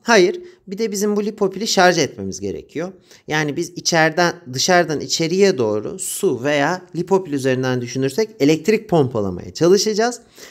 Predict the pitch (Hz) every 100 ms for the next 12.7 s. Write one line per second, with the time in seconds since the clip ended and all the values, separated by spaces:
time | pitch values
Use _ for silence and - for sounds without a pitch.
0 | - 107 135 - 202 196 202 175 165 160
1 | 170 165 165 160 151 127 135 165 202 190
2 | 117 160 196 160 - 92 113 165 185 160
3 | 151 160 156 - 85 - - - 95 -
4 | _ _ - _ 139 190 196 135 156 208
5 | 202 202 202 208 190 190 143 131 139 202
6 | 220 226 180 - 123 160 196 - _ _
7 | - 156 175 175 175 226 247 - 160 190
8 | 185 175 185 175 160 160 151 120 113 98
9 | 101 87 92 - - 95 87 - - -
10 | _ 143 175 190 202 196 139 143 147 156
11 | 190 170 135 110 113 156 170 135 110 -
12 | 151 170 175 165 151 175 180